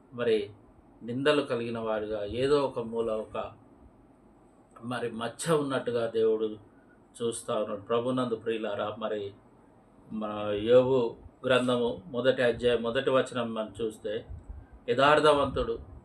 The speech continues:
న్యాయవంతుడు, దేవుని యందు భయభక్తులు కలిగి చెడుతనమును విసర్జించిన వాడని" యోబు గురించి దేవుని వాక్యం సెలవిస్తా ఉన్నది. అవును ప్రియులారా,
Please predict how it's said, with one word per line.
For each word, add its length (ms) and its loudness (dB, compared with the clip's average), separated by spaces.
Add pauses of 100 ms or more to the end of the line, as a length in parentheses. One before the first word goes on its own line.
(340)
న్యాయవంతుడు, 1040 4
దేవుని 420 0
యందు 400 0 (680)
భయభక్తులు 680 4
కలిగి 500 0
చెడుతనమును 760 0 (460)
విసర్జించిన 720 2
వాడని" 480 0
యోబు 300 0
గురించి 580 -8 (720)
దేవుని 240 0
వాక్యం 420 -4
సెలవిస్తా 560 -10
ఉన్నది. 240 -14 (300)
అవును 180 -2
ప్రియులారా, 600 -2